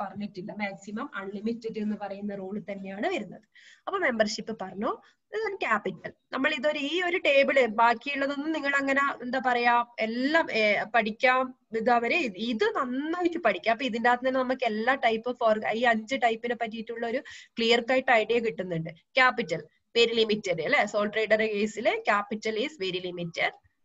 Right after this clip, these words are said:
Limited Capital പാർട്ണർഷിപ്പിന്റെ case-ിലും Limited Capital തന്നെയാണ്. പക്ഷെ as in the case of company form of organization, as it is private company or public company,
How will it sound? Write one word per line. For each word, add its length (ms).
Limited 420
Capital 440
പാർട്ണർഷിപ്പിന്റെ 680
case-ിലും 500
Limited 320
Capital 460
തന്നെയാണ്. 640
പക്ഷെ 280
as 60
in 100
the 120
case 320
of 20
company 420
form 280
of 80
organization, 800
as 60
it 140
is 40
private 380
company 380
or 40
public 320
company, 260